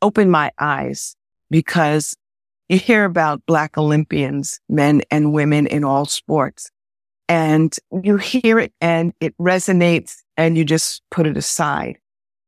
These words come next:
But now that I've got a lens of competition on and a desire to teach and to share and to elevate the concept of swimming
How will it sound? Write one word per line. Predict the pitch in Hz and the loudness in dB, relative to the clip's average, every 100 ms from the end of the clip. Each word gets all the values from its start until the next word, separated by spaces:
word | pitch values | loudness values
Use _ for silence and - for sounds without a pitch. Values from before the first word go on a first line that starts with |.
| _ _ _ - | _ _ _ -2
But | 190 | 2
now | 196 202 214 214 | 4 4 2 -2
that | 196 | -4
I've | 175 165 156 | -4 -4 -2
got | 180 170 170 - | 0 0 0 -2
a | 160 | 0
lens | 160 165 175 165 | 2 2 2 2
of | 160 | -2
competition | - 156 - 151 - 165 - 165 151 156 _ _ - | -2 -4 -4 -8 -2 -2 0 -2 -2 -6 _ _ -8
on | 151 147 143 135 151 - - | -2 0 0 -4 -8 -10 -6
and | 165 160 156 151 156 - - _ _ _ _ - | -2 0 2 2 0 -2 -12 _ _ _ _ -4
a | 156 | -2
desire | 147 156 139 160 165 165 165 | 0 0 2 2 0 -2 -4
to | 151 160 - | -4 -4 -6
teach | - 175 170 - | -2 0 2 0
and | 147 147 | -4 -4
to | 151 | -4
share | 147 - 165 160 160 151 - | -4 0 2 2 0 -2 -2
and | 151 156 | -2 -2
to | - 175 151 151 - _ _ _ _ _ _ _ - | -2 2 2 0 -4 _ _ _ _ _ _ _ -4
elevate | 190 196 185 160 156 143 _ | -2 0 0 0 0 0 _
the | 151 - | -4 -4
concept | - 156 160 165 160 - - | -2 0 0 0 -2 -2 -2
of | 139 | -2
swimming | - 165 156 156 139 151 | -2 0 0 2 -2 -6